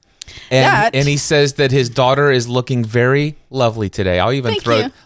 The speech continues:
Speaker 1: Look at that. I'm even throwing that one up on the screen right there. Do you see it?
Speaker 2: I do. Thank you.
Speaker 1: All right.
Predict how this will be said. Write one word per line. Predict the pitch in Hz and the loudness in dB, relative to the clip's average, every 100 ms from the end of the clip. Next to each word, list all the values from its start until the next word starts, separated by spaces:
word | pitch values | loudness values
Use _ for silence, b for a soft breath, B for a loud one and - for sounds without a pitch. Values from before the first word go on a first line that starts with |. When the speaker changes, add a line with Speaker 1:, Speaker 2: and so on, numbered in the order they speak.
| b | b
Speaker 1:
Look | 156 | -2
at | |
that. | 113 98 | 0 0
I'm | 127 | -2
even | 156 147 131 | -2 -2 -4
throwing | - 131 123 113 | -4 -2 0 0
that | 120 123 | -2 -2
one | 120 | -2
up | 117 113 | -4 -4
on | 131 | -4
the | 135 | -4
screen | 131 123 98 | -6 -6 -6
right | 95 104 | -6 -6
there. | 110 90 | -4 -4
Do | |
you | 95 | -6
see | - 131 | -6 -4
it? | 180 - | -4 -4
Speaker 2:
I | 311 | -2
do. | 415 508 302 247 - - | -2 -2 -4 -6 -18 -12
Thank | 392 440 | -10 -4
you. | 392 392 392 370 - _ _ _ _ _ B B B B B B | 0 0 -2 -8 -20 _ _ _ _ _ B B B B B B
Speaker 1:
All | 175 208 | 0 2
right. | 180 151 92 - | 4 2 -2 -6